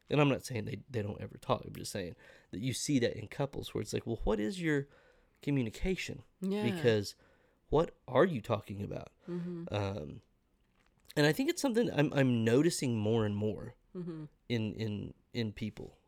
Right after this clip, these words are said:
Speaker 2: Mm-hmm.
Speaker 1: of their, I, I don't, I don't really know what you, what you really call it. I don't, I wanna say, like, in tune with their partner, but there's, there's a disconnect.
Speaker 2: Mm-hmm.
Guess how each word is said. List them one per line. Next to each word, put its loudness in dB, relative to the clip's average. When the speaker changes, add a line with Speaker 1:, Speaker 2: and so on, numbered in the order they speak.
Speaker 2:
Mm-hmm. -8
Speaker 1:
of -2
their, 4
I, -8
I -8
don't, -6
I -4
don't -2
really 0
know -2
what -8
you, -10
what -4
you -10
really -4
call -2
it. -6
I -4
don't, -4
I -2
wanna -2
say, -2
like, -6
in 2
tune 4
with -4
their -4
partner, 0
but -6
there's, -2
there's 6
a 2
disconnect. -4
Speaker 2:
Mm-hmm. -2